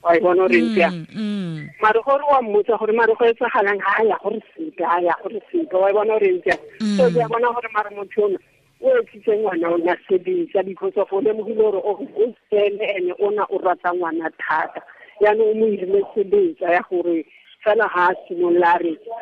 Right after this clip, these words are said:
Speaker 1: yana le yana ka ngwana o le kore tshwanetse a, a tlhakane tlhogo, a ise dikoloto mo,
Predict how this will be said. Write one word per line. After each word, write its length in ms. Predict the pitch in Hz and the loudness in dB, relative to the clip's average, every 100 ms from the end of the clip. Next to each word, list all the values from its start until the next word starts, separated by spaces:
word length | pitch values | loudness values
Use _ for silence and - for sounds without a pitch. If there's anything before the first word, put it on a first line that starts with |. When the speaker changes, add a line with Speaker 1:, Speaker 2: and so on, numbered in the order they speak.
| 180 | 0
Speaker 1:
yana 400 | 185 180 185 185 | 2 4 2 2
le 60 | |
yana 200 | 185 180 180 | 2 2 0
ka 80 | 185 | -2
ngwana 240 | 185 175 | 0 0
o 140 | 185 | 2
le 180 | 214 208 - | 2 0 -2
kore 240 | 196 196 190 | -2 -2 -4
tshwanetse 240 | - 185 202 196 | -4 -2 0 0
a, 320 | 208 208 - | -2 -4 -4
a 40 | 190 | -2
tlhakane 480 | - 196 190 170 185 - | -2 -4 -2 -2 -4 -4
tlhogo, 560 | 190 175 175 - 170 | 0 0 0 0 0
a 80 | 180 | 0
ise 320 | 180 196 202 | -2 0 -2
dikoloto 480 | 202 - 185 170 160 170 | -2 -4 -2 -2 -4 -4
mo, 160 | 185 | -4